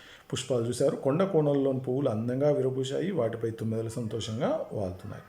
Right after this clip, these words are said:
వ-, వసంత ఋతువుల్లో లేత చిగుళ్ళ కోసం కోకిలలు చెట్ల కొమ్మలపై తిరుగుతున్నాయి, అవి ప్రకృతితో మమేకమై జీవిస్తూ మానవులకు గొప్ప సందేశాన్ని ఇస్తున్నాయి, మనుషులంతా ఒకరికొకరు సహకరించుకుంటూ జీవించాలని. ఇక్కడ పుష్పాలు తుమ్మెదలకు ఏ విధంగా సహకరిస్తున్నాయి,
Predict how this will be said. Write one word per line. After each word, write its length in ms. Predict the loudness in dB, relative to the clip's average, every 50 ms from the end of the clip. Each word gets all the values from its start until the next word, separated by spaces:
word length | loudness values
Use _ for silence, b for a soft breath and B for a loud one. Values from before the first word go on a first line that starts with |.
| B B B B B B B B B _ -2 0
వ-, 180 | 2 2 2
వసంత 320 | 2 2 4 2 4 4 4
ఋతువుల్లో 420 | 4 4 4 4 4 6 6 6
లేత 400 | 6 6 4 2 2 0 -2 -2
చిగుళ్ళ 200 | 0 2 2 4
కోసం 240 | 4 4 4 4 2
కోకిలలు 400 | 2 2 2 4 4 2 2 4 2
చెట్ల 160 | 0 0 0 0
కొమ్మలపై 420 | 0 0 0 0 0 2 2 2
తిరుగుతున్నాయి, 580 | 2 2 0 0 0 -2 -2 -2 -2 -2 -2 -4 -10 -12 -6
అవి 140 | -4 -4 -4
ప్రకృతితో 520 | -4 -4 -6 -4 -4 -6 -2 0 0 0
మమేకమై 540 | 2 2 0 0 0 0 -2 -2 -2 -2 -2
జీవిస్తూ 460 | 0 -2 0 0 0 -2 0 0 0
మానవులకు 680 | 0 2 2 2 4 4 6 6 8 8 6 6 4 2
గొప్ప 380 | -2 2 2 2 0 4 2 2
సందేశాన్ని 520 | 2 2 0 0 0 0 0 -2 -2 -2
ఇస్తున్నాయి, 360 | -4 -4 -4 -4 -4 -4 -6 -6 B B B B B B B B -6
మనుషులంతా 560 | -2 -2 0 2 4 4 4 4 4 4 4
ఒకరికొకరు 880 | 4 2 2 0 -2 -2 0 0 0 2 0 0 0 -2 -2 -4 -6 -8 -8 -6
సహకరించుకుంటూ 920 | -6 -6 -2 -2 -2 -2 -2 -4 -4 -4 -4 -4 0 2 2 2 2 0 -6 -14 -16 -10 -8
జీవించాలని. 760 | -6 -4 -2 0 0 0 0 0 -2 -2 -2 -2 -4 -6 -8 B B B B B B B
ఇక్కడ 420 | B -2 0 0 0 0 -2 -4 -6 -10 B B B B B -10
పుష్పాలు 380 | -10 -8 0 2 4 4 6 4
తుమ్మెదలకు 560 | 2 0 -2 0 0 0 0 0 -2 -2 -4
ఏ 160 | -2 -2 -2
విధంగా 280 | 0 -2 -2 -2 -2 -4
సహకరిస్తున్నాయి, 720 | -4 -6 -8 -6 -6 -8 -8 -8 -6 -4 -4 -2 -4 -4